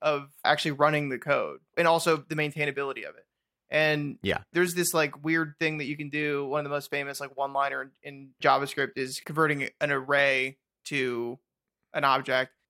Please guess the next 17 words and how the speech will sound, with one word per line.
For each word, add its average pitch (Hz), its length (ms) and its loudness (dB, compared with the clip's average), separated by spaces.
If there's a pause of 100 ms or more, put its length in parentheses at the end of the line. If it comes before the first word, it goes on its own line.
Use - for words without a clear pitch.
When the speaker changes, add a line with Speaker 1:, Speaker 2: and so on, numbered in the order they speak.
(140)
Speaker 1:
It's, 156 340 -2 (720)
you 170 140 4
have 170 80 0
to 170 60 4
look 160 220 2
it 165 80 2
up 151 160 4
every 131 160 0
time 135 220 0
you 123 60 -6
wanna 117 160 -4
do 123 160 -2
it 69 160 -6 (160)
'cause 139 120 -8
it's 139 160 -8
just 123 300 -8
Speaker 2:
Yeah. 82 220 0